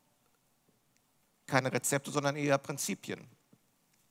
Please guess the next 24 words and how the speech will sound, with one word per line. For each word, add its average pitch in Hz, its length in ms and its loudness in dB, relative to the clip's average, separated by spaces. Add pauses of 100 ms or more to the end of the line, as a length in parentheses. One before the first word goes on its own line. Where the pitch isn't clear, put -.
(2750)
Und 120 240 0
dann, 147 320 6 (140)
und 139 120 0
da 135 60 4
kommen 165 180 2
wir 147 160 8
dann 135 280 2
auch 139 200 4
in 139 140 -4
das 131 140 2
Coaching 185 380 4
rein, 175 580 4
ähm, 143 420 6 (340)
dann 143 160 6
hilft 160 320 2
nur 160 140 0
Führen. 127 580 -2
Führen 143 580 0 (220)
gleich 127 220 2
Coaching. 107 440 -6 (1600)
Und 123 120 -2
nicht 131 220 -2
mehr 127 120 0
steuern. 120 540 0